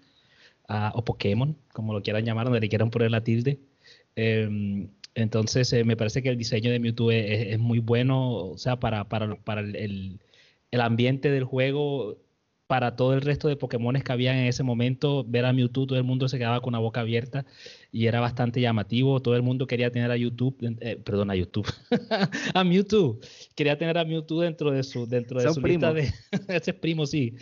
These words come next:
Speaker 1: Eh, entonces quería, quería tenerlo en, en, dentro de su, dentro de su,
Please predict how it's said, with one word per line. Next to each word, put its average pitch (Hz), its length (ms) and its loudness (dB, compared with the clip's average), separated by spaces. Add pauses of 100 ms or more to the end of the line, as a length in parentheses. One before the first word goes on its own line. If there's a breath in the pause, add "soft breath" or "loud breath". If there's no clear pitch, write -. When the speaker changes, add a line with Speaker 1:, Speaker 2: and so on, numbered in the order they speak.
(460 loud breath)
Speaker 1:
Eh, 113 600 -2 (220)
entonces 131 280 -2
quería, 139 440 2
quería 127 240 0
tenerlo 139 340 2
en, 143 160 0
en, 123 160 0
dentro 117 300 0
de 110 80 4
su, 104 280 -4
dentro 107 300 -8
de 107 60 -6
su, 104 160 -8